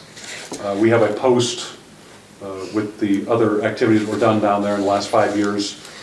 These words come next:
to get a post analysis of those improvements to further understand our, uh, concern with any, uh, further flood activities or,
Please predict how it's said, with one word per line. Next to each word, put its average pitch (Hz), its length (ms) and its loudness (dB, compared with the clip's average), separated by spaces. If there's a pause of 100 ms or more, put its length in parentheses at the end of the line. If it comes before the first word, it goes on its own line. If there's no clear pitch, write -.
(240)
to 117 100 2
get 110 100 4
a 98 40 2
post 123 320 2
analysis 104 640 0
of 98 100 -2
those 98 220 0
improvements 110 760 0 (420)
to 110 100 -12
further 117 340 4
understand 104 680 0 (240)
our, 98 300 2 (920)
uh, 104 200 -4
concern 101 360 0
with 98 120 -2
any, 95 300 -2 (520)
uh, 95 160 -8
further 101 400 2 (320)
flood 110 220 4
activities 104 540 0
or, 95 180 0